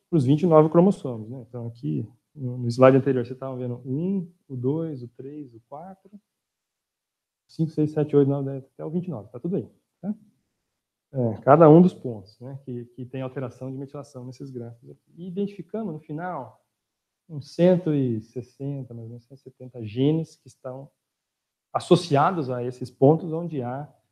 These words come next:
metilação diferencial. E agora a gente tá numa etapa do, do processo que agora é,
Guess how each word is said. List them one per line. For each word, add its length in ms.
metilação 540
diferencial. 580
E 80
agora 240
a 20
gente 120
tá 80
numa 300
etapa 440
do, 340
do 140
processo 420
que 60
agora 200
é, 640